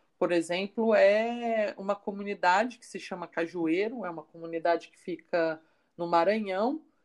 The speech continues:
né? E ela é uma comunidade,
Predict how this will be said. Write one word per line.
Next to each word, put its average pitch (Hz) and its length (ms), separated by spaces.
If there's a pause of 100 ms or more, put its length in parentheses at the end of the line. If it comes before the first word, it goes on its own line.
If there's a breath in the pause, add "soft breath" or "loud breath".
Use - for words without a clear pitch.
(360)
né? 190 280
E 208 280
ela 220 1200 (640)
é 175 120
uma 185 160
comunidade, 185 1080